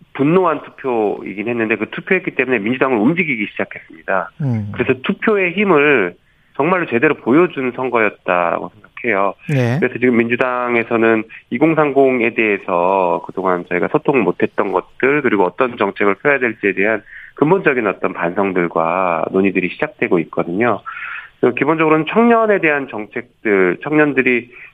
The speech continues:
Speaker 1: 지금 불공정하다, 이 사회가 불공정하다라고 느끼는 다양한 부분들이 있거든요. 거기에 대해서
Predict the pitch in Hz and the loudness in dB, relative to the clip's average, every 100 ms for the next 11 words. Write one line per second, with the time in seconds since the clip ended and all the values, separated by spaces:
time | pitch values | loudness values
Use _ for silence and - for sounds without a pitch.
0 | _ 104 104 101 120 117 165 185 180 135 | _ -4 -2 2 4 4 4 2 0 0
1 | 92 85 104 117 156 160 151 127 104 101 | 0 -2 -4 -4 0 0 0 -2 -4 -4
2 | 113 110 104 98 95 92 92 87 - 95 | -2 0 0 0 0 -2 -6 -8 -6 -4
3 | 90 - - 127 147 117 107 98 90 98 | -2 0 0 0 -2 -2 -2 -2 -2 -2
4 | - - - 87 107 - 98 117 113 107 | -4 -8 -10 -10 -10 -2 0 0 0 -2
5 | 104 95 | 0 -2